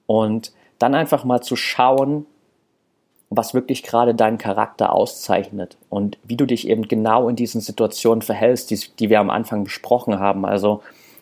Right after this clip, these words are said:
wie du mit anderen Menschen umgehst, wie du dich in Erfolgs- und Niederlagensituationen verhältst,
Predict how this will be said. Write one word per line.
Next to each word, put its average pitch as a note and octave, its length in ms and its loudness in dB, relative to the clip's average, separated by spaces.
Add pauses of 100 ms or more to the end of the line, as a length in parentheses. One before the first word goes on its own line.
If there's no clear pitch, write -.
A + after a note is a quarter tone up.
(100)
wie A2 140 -2
du A#2+ 80 2
mit A#2 180 0
anderen A#2 400 2
Menschen A2+ 380 -2
umgehst, A2+ 520 -2
wie A2 80 0
du A2 80 2
dich G#2 260 -4
in G#2+ 120 0
Erfolgs- A#2+ 540 -2
und G#2 180 -6
Niederlagensituationen G#2 1080 0
verhältst, F#2+ 500 -4